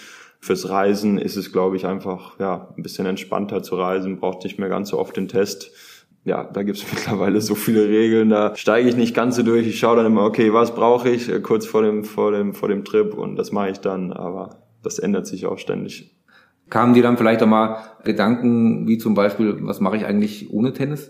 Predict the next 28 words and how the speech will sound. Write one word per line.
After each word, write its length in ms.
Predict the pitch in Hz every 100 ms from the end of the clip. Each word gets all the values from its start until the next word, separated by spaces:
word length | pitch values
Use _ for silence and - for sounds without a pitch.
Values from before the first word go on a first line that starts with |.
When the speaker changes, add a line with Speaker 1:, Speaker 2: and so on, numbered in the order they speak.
| -
Speaker 2:
in 60 |
meinem 200 | 123 131
Leben? 320 | 139 143 165 160 - _ _ _ _ _ _ _ -
Speaker 1:
Mm, 540 | 160 180 180 165 - 107
nee, 400 | 107 113 156 135 - - -
äh, 240 | 107 -
gar 220 | 107 98 131
nicht. 320 | 107 - -
Also, 560 | 104 110 110 104 104 -
ähm, 480 | 104 101 98 104
pff, 380 | 101 - - -
da 100 | -
bin 160 | 98 107
ich 160 | 233 -
vielleicht 480 | 220 104 208 -
auch 340 | - 208 - - - - - - -
tennisverrückt 640 | 113 110 110 113 107 -
genug, 360 | 107 107 110 -
um 140 | 101
zu 140 | 101 98
sagen, 340 | 95 104 104
ey, 260 | 98 101 98
selbst 320 | 104 104 104
in 60 |
meiner 260 | 104 98 90
Isolation 680 | 101 101 98 - 104 107 101
habe 160 | 98 101
ich, 260 | 101 -